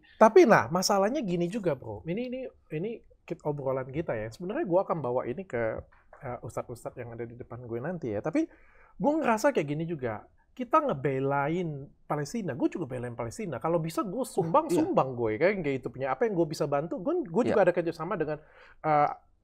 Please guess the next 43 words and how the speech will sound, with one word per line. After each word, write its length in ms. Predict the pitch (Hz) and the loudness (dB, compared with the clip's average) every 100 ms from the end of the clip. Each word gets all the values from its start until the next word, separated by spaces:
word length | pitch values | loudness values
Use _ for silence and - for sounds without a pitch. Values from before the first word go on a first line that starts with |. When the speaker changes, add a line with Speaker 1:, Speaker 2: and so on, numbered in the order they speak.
| _ | _
Speaker 1:
organisasi 640 | 151 143 147 151 151 143 196 | -2 2 2 2 -4 -4 -2
kemanusiaan 480 | 165 151 143 170 | -2 -4 -2 -2
kesehatan 680 | 175 160 143 139 123 101 107 | -2 -6 0 2 2 -2 -6
untuk 180 | - 147 | -8 4
Speaker 2:
Iya. 240 | 117 110 165 | 8 8 6
Speaker 1:
bantuin 480 | 151 143 135 180 | 2 0 -2 -2
langsung 400 | 214 170 - 202 | 0 -2 -2 -6
ke 240 | 170 131 127 | -2 -2 0
Palestina 520 | 139 147 131 151 139 | 0 0 0 -4 -4
sana 180 | 127 139 | -4 0
Speaker 2:
Ke 60 | 117 | 2
rumah 140 | 113 | 2
Speaker 1:
ya. 60 | 110 | 2
Speaker 2:
sakit 120 | 120 - | 0 4
Speaker 1:
Iya, 140 | 262 | 4
Speaker 2:
Indonesia 260 | 117 - - | 6 8 10
Speaker 1:
gue, 80 | - | 10
gue 80 | 277 | 10
ada 120 | 185 | 8
Speaker 2:
di 60 | 165 | 6
Speaker 1:
bantuin. 260 | - - | 6 6
Speaker 2:
Gaza. 100 | 110 - - - - _ _ | 4 -4 -12 -20 -20 _ _
Speaker 1:
Tapi 220 | 247 370 370 - _ | 8 8 6 -14 _
permasalahannya 640 | 240 220 214 214 233 302 | 2 4 0 0 0 -2
kayak 160 | - 180 | -2 -2
gini, 240 | 233 190 131 - _ | -2 -4 -6 -12 _
kalau 300 | - 220 277 | 0 4 4
misalnya 280 | 269 220 208 | 2 -2 -2
kita 180 | 214 214 | -2 -2
actionnya 380 | 180 175 - 214 | -4 -4 -4 -2
secara 300 | 247 202 170 | -2 -2 -2
itu 160 | 165 269 | -2 -2
kan, 160 | 277 254 | -4 -4
itu 140 | 190 | 0
action 260 | 220 151 165 | 0 0 -6
nyata 380 | 143 - 110 101 | -6 -4 -6 -4
kita 100 | 143 | -2
Speaker 2:
Ah, 140 | 135 120 | 2 2
Speaker 1:
bilang 180 | 110 | 0
ya. 140 | 117 185 - | -4 -8 -8
Speaker 2:
iya. 140 | - - | -16 -2
Speaker 1:
Tapi 340 | - 381 359 | 6 6 6
kebanyakan 800 | - 233 196 185 180 - 330 339 | 4 0 0 0 -4 -2 -2 -2